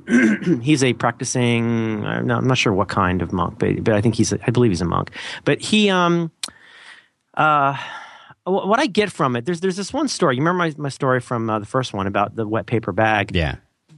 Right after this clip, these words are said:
Speaker 1: I mean, he has, he tells a wonderful story in there that I will probably massacre, but in a nut, he, I think he'd gone camping. I think this is his own story, but he'd gone camping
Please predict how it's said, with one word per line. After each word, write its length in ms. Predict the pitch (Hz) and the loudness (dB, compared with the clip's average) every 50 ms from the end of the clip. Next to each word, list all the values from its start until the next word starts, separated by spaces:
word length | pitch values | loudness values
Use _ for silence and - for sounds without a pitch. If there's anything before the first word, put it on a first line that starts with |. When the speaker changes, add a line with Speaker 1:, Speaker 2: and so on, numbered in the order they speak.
| - - | -4 0
Speaker 1:
I 40 | 143 | 2
mean, 100 | 151 160 | 4 6
he 100 | 160 202 | 4 4
has, 140 | 220 180 151 | 2 2 0
he 140 | 160 165 196 | 0 -2 0
tells 160 | - 180 147 | 0 0 2
a 60 | 139 | 2
wonderful 300 | 117 123 123 117 - 117 | 2 0 -2 -4 -8 -12
story 340 | - - 120 107 104 104 101 | -8 -4 -2 -2 0 0 -2
in 120 | 101 98 | -4 -2
there 260 | 101 101 98 95 95 95 98 | -2 -2 0 0 -2 -2 -2
that 100 | 107 98 | 0 0
I 60 | 95 | 2
will 200 | 90 92 98 95 _ - 82 85 | 0 -2 -4 -6 _ -18 -18 -18
probably 240 | - - 120 107 95 | -6 -4 -2 -2 0
massacre, 540 | 92 104 107 107 104 - 110 - - 92 92 | 0 0 -2 -2 -2 -4 -6 -4 -2 -2 0
but 160 | 98 110 101 - - - - - | 0 -2 -4 -4 -14 -16 -4 -2
in 80 | 202 | 0
a 60 | 190 185 | 2 4
nut, 280 | 135 127 123 117 - - | 2 2 2 0 -4 -8
he, 320 | 120 113 120 135 131 - | -14 -10 -8 -8 -8 -6
I 60 | 127 123 | -6 -8
think 120 | 139 123 | -8 -8
he'd 80 | 123 117 | -6 -4
gone 160 | 110 107 104 | -4 -4 -4
camping. 520 | - 107 101 101 95 - 107 104 104 104 101 - - - _ - - - - - _ _ _ _ _ _ _ | -4 -4 -6 -4 -2 -2 -2 -2 -2 -4 -8 -14 -18 -20 _ -16 -16 -16 -16 -20 _ _ _ _ _ _ _
I 40 | - | -4
think 140 | 135 - - | -4 0 0
this 140 | 285 - 110 | 0 -2 -2
is 100 | 95 87 | -4 -2
his 160 | - 107 95 | -2 -2 -2
own 140 | 95 90 90 | -2 -4 -4
story, 240 | - - 98 92 92 | -4 0 0 2 2
but 80 | 135 | 2
he'd 80 | 175 226 | 2 2
gone 160 | 349 359 - | 0 -2 0
camping 500 | - 123 120 117 113 120 113 113 120 | 0 2 2 2 2 2 0 0 0